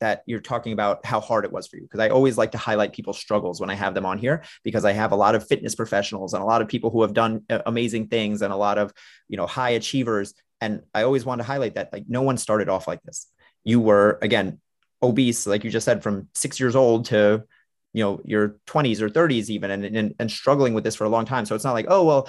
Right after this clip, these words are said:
that's Amanda, it's so easy for her." Like, this is hard for you, and you managed to do it. And that thing that you said was, "Once I ran a mile, I thought, what else can I do?" And I think that that's very inspiring. And that's why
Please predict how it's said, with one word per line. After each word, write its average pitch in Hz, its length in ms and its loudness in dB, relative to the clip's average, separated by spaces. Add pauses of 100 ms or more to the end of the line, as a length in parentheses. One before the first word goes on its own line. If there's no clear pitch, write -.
(140)
that's 165 160 -2
Amanda, 147 340 0
it's 107 100 -4
so 135 140 0
easy 123 280 -2
for 107 120 -8
her." 110 300 -4 (160)
Like, - 200 -4 (200)
this 160 160 -4
is 127 100 -4
hard 123 400 2
for 113 140 -4
you, 117 260 0
and 104 160 -4
you 117 420 -6
managed 104 280 -6
to 117 40 -8
do 143 200 2
it. 123 100 2
And 117 160 2
that 113 240 0
thing 147 140 -2
that 135 80 -2
you 120 100 -4
said 120 160 -2
was, 107 220 -4
"Once 143 180 -2
I 143 60 0
ran 123 180 -2
a 110 60 -4
mile, 113 480 -2 (520)
I 117 120 -4
thought, 117 260 0
what 120 260 0
else 107 220 -2
can 98 140 -12
I 90 100 -10
do?" 90 240 -6
And 101 80 -2
I 107 80 4
think 120 160 0
that 123 140 0
that's 120 220 2
very 117 180 4
inspiring. 113 480 0
And 107 80 -2
that's 120 200 -2
why 120 300 0